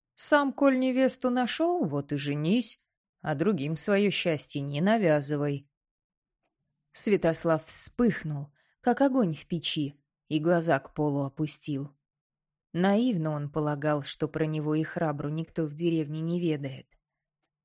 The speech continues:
Но на то она и была деревня. Уже в каждом дворе знали, что сын купца к соседской девушке повадился ходить.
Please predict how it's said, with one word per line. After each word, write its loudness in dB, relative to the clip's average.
Но 2
на 4
то 2
она 2
и -2
была 0
деревня. -6
Уже 2
в -8
каждом 4
дворе 4
знали, -4
что -2
сын -4
купца -2
к -12
соседской 0
девушке 0
повадился 0
ходить. -6